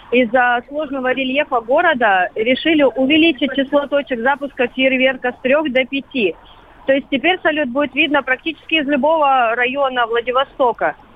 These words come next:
Ну, а самый ваш-, масштабный фейерверк, э, пройдет, э, над главной площадью и будет идти целых двенадцать минут. А что было у нас утром? Утром во Владивостоке, как, собственно, и в многих городах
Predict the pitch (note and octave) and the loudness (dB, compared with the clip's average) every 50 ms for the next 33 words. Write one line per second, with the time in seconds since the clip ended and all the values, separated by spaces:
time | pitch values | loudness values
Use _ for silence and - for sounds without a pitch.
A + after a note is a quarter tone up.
0 | - - - _ _ - A3+ A#3+ C4 C#4 C#4+ C4+ B3+ A#3+ A#3 A#3 A3+ - D#4+ E4 | -20 -20 -20 _ _ -6 -2 0 2 2 2 2 2 2 2 0 -2 0 -2 -2
1 | F4+ F4+ E4+ D4+ D4 C4+ - - A#3+ B3 C4 B3 - D4 C4+ B3+ A3+ A#3 A3 A3 | 0 -2 -2 -2 -2 -4 -4 -4 -2 0 0 0 2 0 0 2 0 -2 -4 -2
2 | - B3 A#3 A3+ A#3 A3 A3 G#3+ G3+ G3 G3+ - G3+ G3+ G3 F#3+ F#3 F#3 F#3 F#3 | 0 0 0 0 2 2 2 2 2 0 -2 -6 -4 -2 0 2 2 2 2 2
3 | F#3 F#3 F#3 F3+ - - - A3+ A3 A3 G#3+ G3 A#3+ C4+ D4+ D#4+ - - C#4 B3 | 0 -4 -8 -12 -8 -4 0 0 0 0 0 0 0 0 0 -2 -4 -4 -2 0
4 | A#3+ A#3+ A#3 A3+ A3+ A3 A3 A3 A3+ A3+ A3 - F#3+ F#3+ G#3+ A#3+ B3+ B3+ B3 A#3 | 0 2 2 2 2 2 2 2 0 0 -2 -6 -6 -2 0 0 0 0 -4 -8
5 | A3 - A4 G#4+ C#4 - - - D#4 A#3+ A#3 A#3+ A#3 A3 G3+ A#3+ C4 C4+ C4 C4+ | -8 -6 -2 -2 -2 -2 -2 -4 -6 -4 0 0 0 0 0 -2 -2 -2 -2 -2
6 | - B3 A3+ - - A3+ A#3+ C#4 D4+ D4 - - B3 A#3 C4 C#4 C4+ A#3+ - - | 0 -2 -2 -2 -4 -2 0 2 0 0 0 -2 -2 0 0 0 -2 -4 -6 -6
7 | G#3+ F#3+ F#3+ G3+ A3 G#3+ A3+ C#4 D4+ - _ - C#4 C4+ C4+ B3 A3 G#3 G#3 G#3 | -8 -6 -4 -2 0 0 2 0 0 -2 _ -6 -4 -2 0 0 0 0 -2 -2
8 | - - - - - - - - - - - - - G3 G3+ G#3+ A3+ - - E4 | -6 -12 -20 -20 -20 -20 -20 -20 -20 -20 -20 -6 -2 0 2 2 0 -2 -2 -4
9 | F4 D4+ F4 F4 E4+ D#4+ D#4+ D#4 D#4 D#4+ D#4 - - - - C#4 D4 D4 - - | -2 0 2 2 2 2 0 -2 -4 -6 -6 -6 -12 -12 -6 -4 -4 -2 -2 0
10 | A#3 G3 F3+ F3 F3+ - - C#4 E4 - - E4+ D#4 D4 C4+ C4+ C4+ C4 C4 B3+ | 0 0 0 0 -4 -6 -6 -4 -4 -2 0 0 0 0 -2 -4 -4 -2 -2 -4
11 | A3 C4 B3 C4 B3+ - - - D#4+ F#4 G4+ F#4+ E4+ C#4+ B3 A#3 - C#4 C4+ C4 | -2 -2 -2 -2 -2 -4 -2 0 2 2 2 2 2 0 0 2 2 0 0 0
12 | B3+ - - D4 B3+ B3+ - C4+ C4 C4 C#4 D4 C#4 C4 A#3 A#3+ A#3 - A3 A3+ | -2 -4 -6 -6 -6 -4 -4 -2 -2 0 0 0 0 0 0 -2 -2 0 0 0
13 | A3+ A#3+ A#3 B3+ B3+ B3+ | 0 0 0 0 -2 -2